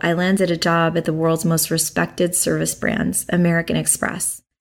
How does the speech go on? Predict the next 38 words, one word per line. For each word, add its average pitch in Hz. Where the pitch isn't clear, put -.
And 196
after 202
being 226
there 214
for 190
seventeen 196
years, 160
getting 147
my -
master's 226
degree, 180
leading 160
worldwide 175
transformational 190
change, 156
saving 165
American 160
Express 160
millions 180
of 185
dollars, 156
Amex 202
became 180
the 170
family 160
I 156
didn't 156
have 160
at 160
home. 156
And 208
although 247
I 202
loved 208
it, -
I 196
remember 196
thinking, 185